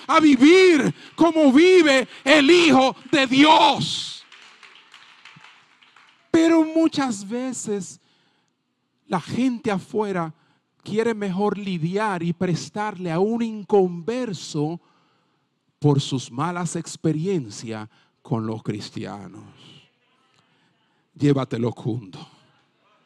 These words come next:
Hermanos, que Dios nos ayude y me ayude a terminar esta palabra. El último punto. Hermanos míos, el odio del mundo por Cristo y por cada creyente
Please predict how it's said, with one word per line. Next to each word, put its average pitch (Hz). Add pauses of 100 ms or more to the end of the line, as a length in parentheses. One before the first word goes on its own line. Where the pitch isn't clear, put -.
(640)
Hermanos, 302 (1400)
que 294
Dios 349 (100)
nos 359
ayude 330 (240)
y 180
me 214
ayude 226
a 214
terminar 190
esta 175
palabra. 143 (1600)
El 175
último 196
punto. 135 (1300)
Hermanos 180
míos, 180
el 160
odio 185
del 151
mundo 160
por 131
Cristo 117 (460)
y 147
por 120
cada 151
creyente 113